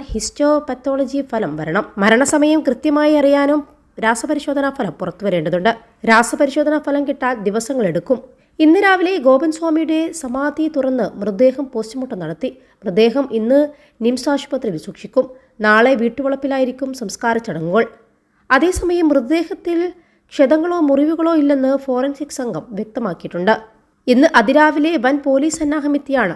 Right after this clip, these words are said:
ഗോപൻ സ്വാമിയുടെ സമാധി തുറന്ന് പരിശോധന നടത്തിയത്. കല്ലറ തുറന്നപ്പോൾ ഇരിക്കുന്ന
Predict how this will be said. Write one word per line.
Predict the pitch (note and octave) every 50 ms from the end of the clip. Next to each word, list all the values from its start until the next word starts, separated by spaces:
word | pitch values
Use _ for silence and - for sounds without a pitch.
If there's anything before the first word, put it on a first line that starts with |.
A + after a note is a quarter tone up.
| - - F3
ഗോപൻ | G3+ G#3 G#3+ A#3+ A#3+ -
സ്വാമിയുടെ | C4 B3+ B3+ C4 C4+ B3 C4 C#4 C4+ - -
സമാധി | G3 G3+ A3 A#3 A#3 C#4+ B3
തുറന്ന് | C4 B3 A#3 G3 E3+ -
പരിശോധന | F3+ D#3+ E3+ - A3 G3+ G#3+ F#3+ D#3+
നടത്തിയത്. | D3+ D3+ - - F3+ F#3 F3+ F#3+ F#3+ - _ _ _ _ _ - -
കല്ലറ | A#3+ B3 C4+ C#4+ D4 D4+ D#4
തുറന്നപ്പോൾ | D#4+ E4 D4+ D4+ D#4 - - D4+ D4+ D4+ A3+ A#3+
ഇരിക്കുന്ന | A#3 B3+ B3+ - D#4 D4+